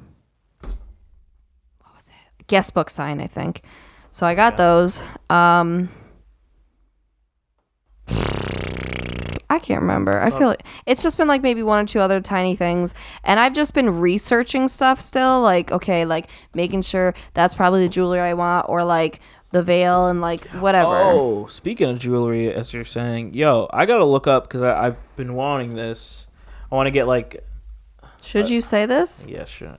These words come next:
Speaker 2: I mean, do the guys really listen to this podcast?
Speaker 1: Okay, but should, he wants to get
Speaker 2: Okay.
Speaker 1: gifts for his guys.
Speaker 2: Yeah, we'll keep
Speaker 1: That's
Speaker 2: it
Speaker 1: it.
Speaker 2: basic. I wanna get gift for, gifts for the guys.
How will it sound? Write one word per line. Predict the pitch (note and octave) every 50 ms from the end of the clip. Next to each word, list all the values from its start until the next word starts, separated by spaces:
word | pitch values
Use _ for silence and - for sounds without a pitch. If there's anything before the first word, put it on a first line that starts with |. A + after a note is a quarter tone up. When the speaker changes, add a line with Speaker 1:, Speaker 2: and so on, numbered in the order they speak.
| - - - D#2
Speaker 2:
I | - E3 G3+
mean, | B3+ C#4+ C#4+ C#4+ C4
do | F#3+ - A3
the | B3+ C4
guys | - A#3 B3 A#3+ A3+
really | A#3 A#3 A#3+ A#3
listen | A3+ A#3 A3+ - A3+
to | G#3+ A3+
this | A3 -
podcast? | - - A3 A3+ A3 G#3+ - G#3+ G#3+ C4+
Speaker 1:
Okay, | D#4 D#4+ D#4+ D4
but | C4 C4 C4
should, | B3+ - - D4 D4+ C#4 - -
he | C#4+ - D#4 E4
wants | F4 F4+ F#4 -
to | - F#4+
get | D#4+ D#4 C4+
Speaker 2:
Okay. | - D4
Speaker 1:
gifts | C#4 C#4+ - -
for | - C#4+ C4
his | B3+ C4 A#3 A3+ - - G3 - -
guys. | - G3+ E3+ D#3+ - - F3+ E3
Speaker 2:
Yeah, | F#3 F#3
we'll | G3 G3
keep | F#3+
Speaker 1:
That's | - G#3 G#3 C#3+ C#3
Speaker 2:
it |
Speaker 1:
it. | C#3
Speaker 2:
basic. | C3+ C3 C3 C3 C#3+ C3
I | C3+ E3
wanna | F#3 G#3 G#3+ G3
get | F#3 D#3+
gift | C3 D3+ D#3+ D#3 -
for, | - D#3 C3+ - - - _
gifts | - D#3+ D#3 -
for | - - E3+
the | D3+ C3+
guys. | A#2+ B2+ B2+ C3 C3 C3 C3 B2+ B2 - -